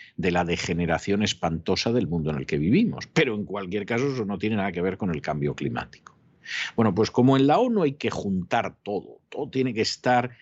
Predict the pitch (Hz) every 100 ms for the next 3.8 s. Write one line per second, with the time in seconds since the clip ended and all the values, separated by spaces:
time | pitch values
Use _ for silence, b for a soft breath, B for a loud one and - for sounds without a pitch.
0 | B B 95 92 98 98 123 156 120 110
1 | 87 87 - _ 127 120 - 82 - _
2 | 82 117 131 127 - 90 87 - 113 -
3 | 92 - 85 87 98 101 95